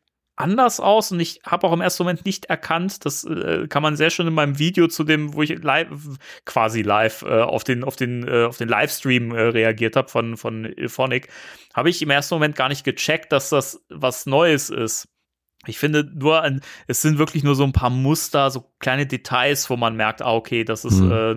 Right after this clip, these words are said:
Speaker 1: neuer Skin. Ich hab sie noch nicht im Spiel gesehen. Ich hab sie, äh, jetzt, also ich hab sie mir, äh, bei Il-, Ilphonic im Account muss man sie ja dann claimen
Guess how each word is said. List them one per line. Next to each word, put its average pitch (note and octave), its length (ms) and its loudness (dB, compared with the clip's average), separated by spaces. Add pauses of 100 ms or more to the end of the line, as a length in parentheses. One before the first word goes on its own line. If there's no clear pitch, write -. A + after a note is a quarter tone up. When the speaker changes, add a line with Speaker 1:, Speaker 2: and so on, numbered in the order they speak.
(100)
Speaker 1:
neuer A2+ 320 -2
Skin. C3+ 420 -2 (600)
Ich - 260 -2
hab D#3+ 180 -2
sie E3+ 160 4
noch D#3 140 4
nicht D#3+ 180 0
im C#3+ 100 0
Spiel G3 440 -2
gesehen. G3 640 2
Ich E3+ 160 -6
hab C#3+ 120 -2
sie, D3+ 200 0
äh, C#3 520 2
jetzt, C#3 320 0
also - 220 -4
ich C3 140 -4
hab - 100 -4
sie - 120 -6
mir, C#3 840 2
äh, D3+ 40 -4
bei C3 600 4 (100)
Il-, F#3+ 240 0
Ilphonic E3 500 2
im D3+ 160 0
Account D#3+ 520 0
muss D#3 160 -2
man D3+ 100 0
sie C#3+ 120 0
ja C#3+ 80 4
dann C3+ 400 0
claimen G3 720 2